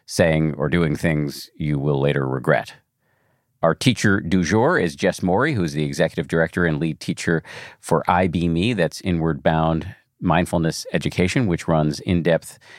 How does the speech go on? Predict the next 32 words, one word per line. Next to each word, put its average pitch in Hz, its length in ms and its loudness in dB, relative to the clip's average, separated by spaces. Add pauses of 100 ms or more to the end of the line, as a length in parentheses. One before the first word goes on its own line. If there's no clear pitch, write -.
(180)
meditation 85 520 2
programming 78 640 2
for - 180 -4
young 78 240 0
people 101 480 -2 (420)
and 76 220 0
the 76 60 2
parents 82 640 0
and 82 100 -2
professionals - 560 -2
who 80 60 -6
support - 380 -2
them 90 180 2
across 82 340 -2
the - 100 -4
U 82 120 4
S 90 160 0
and 78 180 -2
internationally. 80 760 -2 (800)
Jess - 260 0
is 80 240 2
also 71 480 -2
one 80 200 2
of 69 80 -2
the 71 240 0 (800)
teachers 87 360 0
on 82 160 2
the 82 220 2
Ten 90 160 0
percent 87 260 0
Happier 90 320 0
app. 151 240 -2